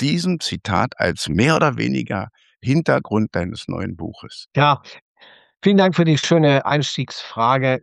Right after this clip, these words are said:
Speaker 2: lieber Carsten. Ich beschäftige mich seit jetzt knapp vierzig Jahren mit beruflichen Erfolgen.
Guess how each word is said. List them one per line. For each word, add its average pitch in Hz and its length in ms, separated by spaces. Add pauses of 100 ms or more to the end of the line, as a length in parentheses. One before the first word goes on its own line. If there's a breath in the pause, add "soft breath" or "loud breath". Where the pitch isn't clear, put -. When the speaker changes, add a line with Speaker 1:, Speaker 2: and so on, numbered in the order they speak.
(100)
Speaker 2:
lieber 123 480 (100)
Carsten. 113 460
Ich 117 120
beschäftige 143 520
mich 135 180
seit 123 580
jetzt 120 300
knapp - 240
vierzig 139 360
Jahren 131 300
mit 113 100
beruflichen 127 580
Erfolgen. 123 840